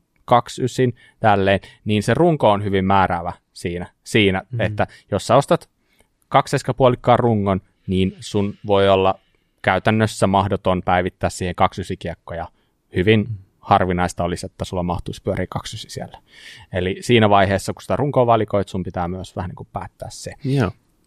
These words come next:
Speaker 2: Ja tohon liittyen niin itse asiassa hyvä, kun rengaskoosta alat puhua, niin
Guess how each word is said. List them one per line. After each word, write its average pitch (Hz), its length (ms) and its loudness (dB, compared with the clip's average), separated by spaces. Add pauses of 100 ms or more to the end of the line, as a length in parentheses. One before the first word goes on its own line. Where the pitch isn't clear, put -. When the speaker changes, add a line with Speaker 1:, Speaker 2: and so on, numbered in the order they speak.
(500)
Speaker 2:
Ja 110 280 6 (680)
tohon 123 300 4
liittyen 98 500 0
niin 95 280 -4 (400)
itse 107 220 -4
asiassa 104 280 -2
hyvä, 107 180 4
kun - 240 -4 (440)
rengaskoosta 104 840 -2
alat 95 240 -2
puhua, 95 320 0
niin 98 340 -4